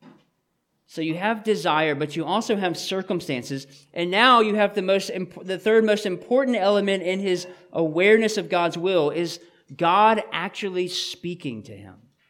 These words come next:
Look at verse three. Then the Lord said to Jacob, "Return to the land of your fathers and to your kindred, and I will be with you."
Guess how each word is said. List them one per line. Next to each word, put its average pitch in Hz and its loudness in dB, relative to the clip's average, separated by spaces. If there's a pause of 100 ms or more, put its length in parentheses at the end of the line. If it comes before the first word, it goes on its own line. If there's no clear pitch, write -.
(1200)
Look 143 -10
at 170 -8
verse 165 -6
three. 110 -10 (1400)
Then 160 -4
the 147 -2
Lord 202 0
said 185 -2
to 170 -8
Jacob, 123 -10 (1800)
"Return 175 -4
to 247 -6
the 226 -2
land 175 0
of 170 -4
your 180 -6
fathers 107 -8 (400)
and 185 0
to 208 -10
your 196 -4
kindred, 104 -10 (480)
and 127 -10
I 143 -4
will 131 -4
be 117 -12 (160)
with 104 -16
you." - -20